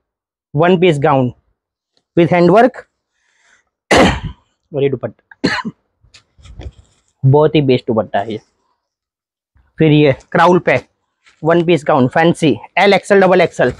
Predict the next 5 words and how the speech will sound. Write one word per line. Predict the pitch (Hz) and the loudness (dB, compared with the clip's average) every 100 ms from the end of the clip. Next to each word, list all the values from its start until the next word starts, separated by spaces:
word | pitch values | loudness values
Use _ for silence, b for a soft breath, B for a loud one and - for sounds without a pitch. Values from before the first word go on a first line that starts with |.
| - - _ _ _ _ - - - | -16 -20 _ _ _ _ -18 -16 -8
सारी | - 185 208 | 0 2 2
size | 202 185 180 | 2 2 2
available। | 165 156 139 139 131 - _ _ _ _ - _ _ _ _ _ _ - - - _ - - - - _ _ - _ _ _ _ _ _ _ - - _ _ _ _ _ _ _ - - - - - - _ _ _ _ | 2 2 0 -2 -4 -8 _ _ _ _ -20 _ _ _ _ _ _ -20 -20 -20 _ -20 -20 -20 -20 _ _ -20 _ _ _ _ _ _ _ -20 -20 _ _ _ _ _ _ _ -16 -10 -10 -10 -18 -20 _ _ _ _
फ्रंट | - 170 190 | -4 0 0
साइड, | 190 214 214 | 0 0 0